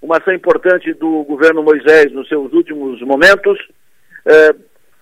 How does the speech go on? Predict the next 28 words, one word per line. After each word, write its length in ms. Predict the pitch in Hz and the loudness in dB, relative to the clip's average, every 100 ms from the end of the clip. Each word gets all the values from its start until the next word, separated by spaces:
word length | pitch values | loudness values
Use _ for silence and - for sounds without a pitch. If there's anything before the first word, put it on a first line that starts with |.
| - | -8
essa 260 | 151 185 | -4 2
obra 360 | 165 196 165 156 | 4 4 4 -2
iniciada, 720 | 156 147 - 180 180 131 98 - _ _ _ _ | -4 -12 0 0 2 -2 -8 -14 _ _ _ _
é 80 | - | -14
claro 240 | - 233 240 | -4 -2 -2
que 100 | 226 | -8
entregar 380 | 185 185 180 180 | -6 -2 2 4
a 100 | 175 | 4
ordem 220 | 165 165 | 2 -4
de 60 | |
serviço 320 | 165 147 151 139 | -6 -6 -6 -6
agora, 420 | 147 180 160 113 | 2 2 2 -2
praticamente 540 | 139 135 139 156 156 | -8 -8 -8 -8 -10
início 280 | 147 151 147 | -8 -8 0
de 120 | 147 | 2
dezembro, 420 | 127 180 185 - | 4 2 2 -2
a 60 | 117 - | -6 -4
trinta 300 | 180 190 156 | -4 0 0
dias 260 | - 175 147 | 2 -2 0
da 100 | 139 | -4
conclusão 380 | 160 - 147 | -6 -4 -2
do 60 | 147 | 0
atual 180 | - 131 | 0 -2
governo, 420 | 120 175 202 135 _ _ _ _ _ _ _ _ 415 220 | 2 0 0 -6 _ _ _ _ _ _ _ _ -12 0
ela 140 | 220 226 | 2 4
não 80 | |
vai 120 | 226 - | 2 0
se, 260 | 202 139 | -4 -10